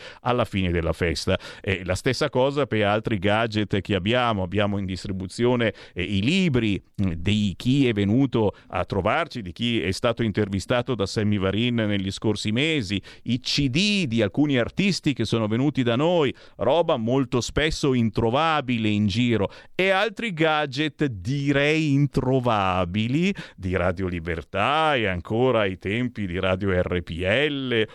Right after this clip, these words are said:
o della vecchia Radio Padania, eh, simboli, ricordi, eh, che sicuramente molti di voi, eh, eh, non si per-, non si perderanno. A proposito, qualcuno mi richiede anche, ok,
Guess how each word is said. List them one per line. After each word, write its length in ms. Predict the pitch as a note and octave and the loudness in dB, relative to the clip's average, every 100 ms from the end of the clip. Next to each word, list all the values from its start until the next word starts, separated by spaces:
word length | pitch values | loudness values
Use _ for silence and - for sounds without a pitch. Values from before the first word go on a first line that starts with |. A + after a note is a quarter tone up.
| - | -4
o 280 | G#2 A2 A2+ | 2 4 2
della 300 | F#2+ F#2+ F2+ | 2 0 0
vecchia 460 | F#2 B2 - A2+ G2+ | 0 0 0 0 2
Radio 360 | G#2 A2+ G#2+ | 0 0 -2
Padania, 720 | G2 C3 A#2 G2+ G#2+ C3 B2+ - - | 0 0 0 0 0 0 0 -2 -10
eh, 280 | - G2 F#2+ _ | -2 0 0 _
simboli, 880 | - - G3+ A3+ F3+ G#2 F#2+ F2+ F2 | -10 -2 -2 0 -2 0 0 0 0
ricordi, 1040 | C#3 F3 E3+ F3+ D3+ A2 F2+ D#2+ D#2+ E2+ | -2 0 2 4 4 2 -2 -8 -10 -12
eh, 380 | E2 G#2+ D#3 F3+ - - - | -4 0 2 0 -2 -20 -8
che 220 | - G3+ - - | -2 -2 -2 -20
sicuramente 840 | - C4 A3+ A3 F3+ D3+ D3 - D3+ | -6 -4 -2 -2 0 0 -2 -2 0
molti 600 | B2+ D#3 E3+ D3 D3+ D3+ | 2 2 2 -2 -4 0
di 100 | D3+ | 2
voi, 500 | A2 G#2 A2+ B2 C3+ | 4 4 4 2 0
eh, 520 | E3 E3+ E3 C#3+ C#3 | 2 2 2 0 0
eh, 40 | |
non 240 | D3 D3 - | 0 -2 -4
si 220 | - D3+ B2 | -6 -6 0
per-, 280 | B2+ A#2 C3+ | 0 0 0
non 220 | C3 D#3 | 2 0
si 200 | - B2+ - _ | -2 -6 -6 _
perderanno. 1300 | - E3+ F3+ E3 A#2+ C#3 C3+ A#2+ A2 G#2 G#2 A2+ A2+ - - | 0 4 4 2 0 0 2 2 0 0 2 2 0 -8 -8
A 160 | - B2 | 0 0
proposito, 640 | C3+ B2+ A#2 G#2 G#2 C3+ | 0 2 4 4 2 -2
qualcuno 360 | B2 G2+ A#2+ A2+ | 0 -2 0 0
mi 140 | G#2 | 2
richiede 460 | G2 - A2 G2+ G2+ | 0 0 0 2 2
anche, 320 | G2+ G2+ A2 | 2 -2 -2
ok, 480 | G#2 - G2 G2+ | -2 0 0 2